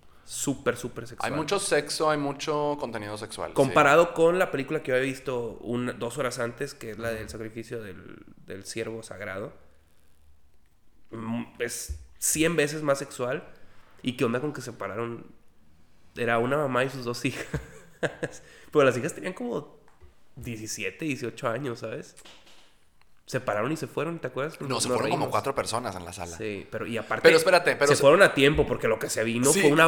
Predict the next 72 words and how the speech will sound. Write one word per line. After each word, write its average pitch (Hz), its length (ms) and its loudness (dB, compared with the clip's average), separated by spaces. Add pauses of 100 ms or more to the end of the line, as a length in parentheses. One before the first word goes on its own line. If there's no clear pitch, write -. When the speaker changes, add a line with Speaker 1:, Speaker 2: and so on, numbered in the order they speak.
(120)
Speaker 2:
era 156 140 10
lo 185 80 10
Speaker 1:
avalancha 175 140 4
Speaker 2:
que 156 60 8
iba 160 80 8
a 160 40 8
Speaker 1:
después. 131 220 4
Speaker 2:
decir. 120 140 0
Speaker 1:
O - 20 -10
sea, - 160 0
Speaker 2:
Se 127 40 4
Speaker 1:
si 151 100 8
Speaker 2:
fueron, 147 180 12
Speaker 1:
les, - 80 -4
si 147 140 2
les 139 140 0
espanto 131 460 -2
eso, 147 240 -2
Speaker 2:
se 160 100 8
fueron 156 220 8
Speaker 1:
uh. 196 40 8
Speaker 2:
en 190 120 4
la 165 60 10
escena 147 280 4
del, 147 380 0
del 120 220 2
pepino 120 320 -4
en 131 60 -2
el 120 100 -2
comedor. 95 460 -2 (100)
O 214 100 0
sea, 113 260 0
ahí 139 280 6
va 330 120 4
iniciando 339 1300 4
este 143 120 4
Speaker 1:
No, 147 60 8
no, 156 120 10
Speaker 2:
pedo. 165 120 10
Speaker 1:
no, 165 160 6
se 147 80 -4
fueron 185 240 -4
un 226 60 -6
poquito 233 320 -6
después, 151 480 -6
¿no? 147 180 -6 (100)
Speaker 2:
Se - 140 4
fueron 294 260 4
por 392 140 6
ahí, 220 180 4
qué 190 120 2
bueno 190 180 4
que - 60 -6
se 185 80 -10
fueron 165 180 4
Speaker 1:
Por 180 100 8
Speaker 2:
ahí, 120 100 4
Speaker 1:
ahí. 127 40 4
Speaker 2:
porque, 131 280 4
porque 123 220 -2
si 123 140 -4
no, 160 260 2
el 156 80 0
resto 143 280 0
ya 143 80 0
no 143 80 -4
iban 151 160 2
a 117 60 2
Speaker 1:
Wow. 101 80 0
Speaker 2:
aguantar. 98 460 -6
Speaker 1:
Sí, - 200 -18
sí, - 160 -16